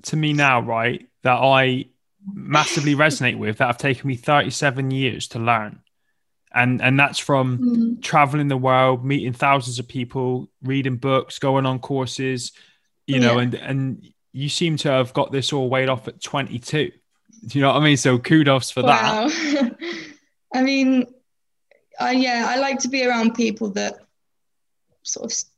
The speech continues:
Speaker 2: stimulate my mind and, like, my thoughts. And I'm not always the loudest person in the room, but, you know, I find it hard sometimes to have my own opinion on things. But I guess when it's something talking like this, it's, it's easy to resonate with. So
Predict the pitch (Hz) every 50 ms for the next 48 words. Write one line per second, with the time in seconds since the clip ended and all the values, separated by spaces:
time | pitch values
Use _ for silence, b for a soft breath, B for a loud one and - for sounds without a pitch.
0 | _ - - - - 233 220 214 202 196 202 202 202 208 202 202 202 202 202 202
1 | 208 208 208 208 208 214 214 - 226 - _ - 233 233 233 - 233 220 220 -
2 | - - - - 247 233 233 226 - - B B B B B B B 247 254 254
3 | 254 - 226 240 240 226 233 233 220 220 233 220 220 220 214 208 208 202 208 208
4 | - - 220 208 214 - - 220 208 208 208 202 196 208 202 196 196 196 190 208
5 | 196 - - - _ _ _ - - 214 - 202 - - 214 - b b b b
6 | b 233 233 240 247 247 240 233 233 226 233 226 220 214 - 220 220 220 226 226
7 | 208 208 208 - 214 208 214 208 220 214 208 208 202 202 202 214 226 220 220 208
8 | 208 196 202 202 202 208 196 196 196 202 202 - - - - - - - - 226
9 | 226 226 220 208 - 226 226 214 208 - - - - 220 - 226 214 208 - 226
10 | 220 220 - 226 208 196 - - 196 202 202 - - - - - - - - _
11 | _ _ _ _ _ _ _ _ _ _ - 233 233 - 233 226 208 202 208 202
12 | 202 - 208 196 196 190 - 208 202 196 - - - - 220 220 - - - -
13 | -